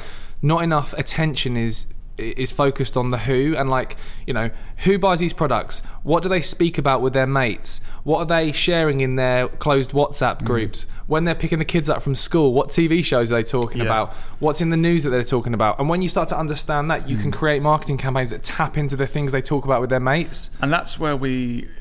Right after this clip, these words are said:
Speaker 2: are different to, you know, we said we're, like, the one percent doing things different to,
Speaker 1: Mm.
Speaker 2: differently, differently to the ninety-nine percent. I feel like with the Who, you know, like I said, "Oh, they're showing image ads to loads of people."
Speaker 1: Mm.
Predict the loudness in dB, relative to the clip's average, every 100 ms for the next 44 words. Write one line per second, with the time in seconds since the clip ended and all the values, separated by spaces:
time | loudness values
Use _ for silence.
0 | -6 -4 -2 -2 -2 -2 -2 -4 -4 0
1 | 2 2 2 2 0 -2 -2 0 0 2
2 | 2 2 0 -2 0 0 0 -2 0 0
3 | 0 -2 -2 0 -2 -2 -6 -2 -2 0
4 | 0 -2 -2 -4 -4 -2 -2 -2 -2 -2
5 | -4 -4 -2 -2 0 0 0 -2 -4 -4
6 | -4 -4 -2 0 2 0 -2 -4 -2 2
7 | 2 2 0 -2 -2 -4 -6 -6 -6 -6
8 | -2 0 2 2 0 -2 0 0 0 -6
9 | -8 -8 -4 -2 0 0 2 0 0 0
10 | 0 2 2 0 -2 -6 -6 -6 -4 0
11 | 0 0 0 2 4 2 0 2 2 2
12 | -2 -2 -2 -2 -2